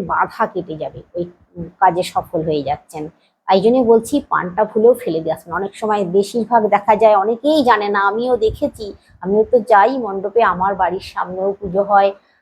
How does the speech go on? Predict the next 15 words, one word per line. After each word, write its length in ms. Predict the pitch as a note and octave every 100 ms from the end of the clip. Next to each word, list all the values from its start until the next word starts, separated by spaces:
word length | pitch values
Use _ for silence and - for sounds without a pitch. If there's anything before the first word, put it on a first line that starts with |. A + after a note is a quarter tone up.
| -
দুর্গা 240 | G3 G3 G3
পুজোও 340 | G#3+ G3+ A3
বাড়ির 280 | A3 G3+ G3 -
সামনে 260 | G3 G3 F#3+
হয়, 320 | G3 G3 G3
আমার, 280 | F3+ F#3 F#3+ F3 - F#3+ F3
আমার 280 | F3 F3 F#3+
নিজের 380 | F3+ F3 F3 F#3 -
পাড়ায় 360 | F#3 F3 F3+ F3+ - _ -
কালী 200 | G#3 A#3+
পুজো 320 | A#3 G3+ F3+ F3+
হয়, 360 | F3+ F3+ F3+ F3 -
কালী 220 | F3+ F3+
পুজোর 320 | F3 F3 F3 F3
সময়তেও 580 | G3+ F3+ F3 F3+ F#3